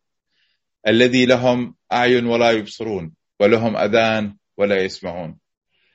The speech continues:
يعني مرات كتيرة إذا إحنا ما ركزنا، ما فهمنا، نسمع شغلة مرة ومرتين وثلاثة وما فاهمينها، منشوفها بعيننا ومش مدركين معناها. عشان هيك التأمل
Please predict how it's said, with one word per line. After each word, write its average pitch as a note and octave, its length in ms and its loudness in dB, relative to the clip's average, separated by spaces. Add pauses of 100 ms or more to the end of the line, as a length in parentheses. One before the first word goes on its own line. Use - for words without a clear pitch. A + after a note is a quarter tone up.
(180)
يعني G#2+ 380 2
مرات C3 340 2
كتيرة D3 340 0
إذا C3 300 2
إحنا C3 260 -4
ما D3 200 2
ركزنا، C#3 560 0
ما C3+ 180 2
فهمنا، C#3+ 560 -6 (400)
نسمع D3+ 400 0
شغلة D3+ 680 2 (160)
مرة C3 280 0
ومرتين C#3 380 -2
وثلاثة C#3+ 480 0
وما D#3+ 280 -2
فاهمينها، C3 720 -4 (420)
منشوفها F3+ 460 4
بعيننا E3+ 640 4 (500)
ومش E3 360 0
مدركين E3+ 560 0
معناها. C3+ 580 -2 (840)
عشان C3+ 280 0
هيك D3+ 240 0
التأمل C#3 800 0